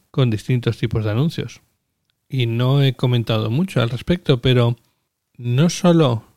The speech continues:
a Netflix le interesa tener estos anuncios para poder ganar más dinero per se, sino porque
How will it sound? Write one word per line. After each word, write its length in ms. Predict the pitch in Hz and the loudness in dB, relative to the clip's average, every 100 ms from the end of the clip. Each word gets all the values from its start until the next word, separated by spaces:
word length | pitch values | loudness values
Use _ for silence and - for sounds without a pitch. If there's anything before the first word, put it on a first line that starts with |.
| _ | _
a 100 | 120 | -4
Netflix 440 | 117 113 - 117 110 | 0 0 0 0 0
le 80 | |
interesa 600 | 110 104 110 110 120 110 _ _ _ - | -2 -2 -2 0 -2 -2 _ _ _ -4
tener 300 | 117 117 117 | 0 0 0
estos 300 | - 127 117 | -2 -4 -2
anuncios 680 | 107 127 - 123 107 - _ _ _ _ _ | 0 0 2 2 2 -4 _ _ _ _ _
para 360 | 123 113 104 - _ - | 0 0 0 -6 _ -8
poder 360 | 104 98 98 | -6 -4 -6
ganar 320 | 98 95 95 | -6 -6 -6
más 180 | 95 95 | -6 -6
dinero 380 | 104 107 104 95 _ _ - | -6 -4 -6 -6 _ _ -8
per 180 | 95 - | -8 -4
se, 320 | - 233 156 - _ _ _ _ _ _ _ | 0 0 0 -6 _ _ _ _ _ _ _
sino 360 | - 127 120 | -4 0 0
porque 520 | 110 120 - 131 113 | -2 -4 -4 -4 -4